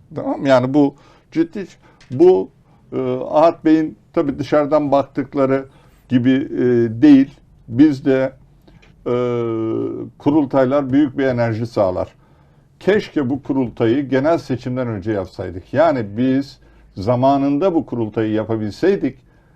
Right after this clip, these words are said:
kadrolarımız bugünkü gibi acayip gençleşecekti, enerji de olacaktı. Yani, e, kurultaylar sizler de bilirsiniz ki ikişer yıllık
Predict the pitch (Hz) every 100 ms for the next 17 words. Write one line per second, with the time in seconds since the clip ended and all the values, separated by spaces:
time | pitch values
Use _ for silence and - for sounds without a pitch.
0 | _ - 151 165 165 135 120 107 135 -
1 | - - - 120 151 165 127 131 107 107
2 | 104 101 _ _ _ - 120 113 147 147
3 | 113 120 - 120 127 120 165 - 175 180
4 | 131 123 127 117 147 147 117 95 98 -
5 | 95 87 _ _ - 143 151 139 - _
6 | _ - 131 127 120 - 156 160 156 143
7 | 156 185 233 123 - 135 156 156 143 139
8 | 135 123 196 208 - 160 - 160 185 180
9 | 156 117 107 98